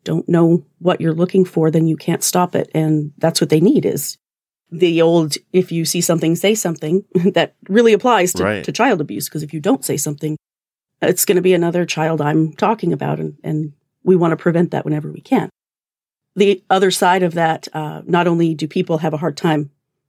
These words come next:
Speaker 1: digging into these stories, but, um, when it comes to,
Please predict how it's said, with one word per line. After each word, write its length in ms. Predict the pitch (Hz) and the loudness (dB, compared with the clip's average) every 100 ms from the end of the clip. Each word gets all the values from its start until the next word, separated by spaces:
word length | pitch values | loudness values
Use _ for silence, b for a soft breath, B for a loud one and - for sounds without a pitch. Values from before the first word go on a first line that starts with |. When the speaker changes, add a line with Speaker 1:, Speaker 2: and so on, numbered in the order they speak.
| _ _ _ _ _ - | _ _ _ _ _ -2
Speaker 1:
digging 280 | 190 185 | 2 4
into 300 | 165 156 - | 2 2 0
these 180 | 151 151 | -2 -2
stories, 380 | - 175 160 151 | 0 2 2 0
but, 180 | - - _ _ _ - | -2 -2 _ _ _ -6
um, 380 | 147 - - - | -4 -4 -8 -2
when 120 | 175 | -2
it 60 | - | 0
comes 320 | 185 170 - | 0 0 -2
to, 420 | - 170 160 156 | -2 0 0 -2